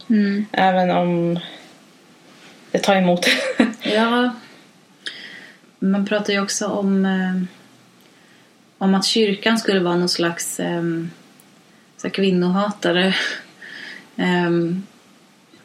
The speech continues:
Speaker 1: många som missförstår hur kyrkan liksom ser på kvinnan och tycker att, eh, det här femtiotalsidealet,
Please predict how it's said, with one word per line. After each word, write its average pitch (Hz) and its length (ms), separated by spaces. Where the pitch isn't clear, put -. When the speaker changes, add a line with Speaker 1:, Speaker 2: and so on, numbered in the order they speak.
Speaker 1:
många 175 560
som 175 280
missförstår 190 540
hur 196 140
kyrkan 170 480
liksom 156 440
ser 165 500
på 165 160
kvinnan 160 520
och - 320
tycker 170 340
att, - 420
eh, - 500
det 208 160
här 202 140
femtiotalsidealet, 196 1500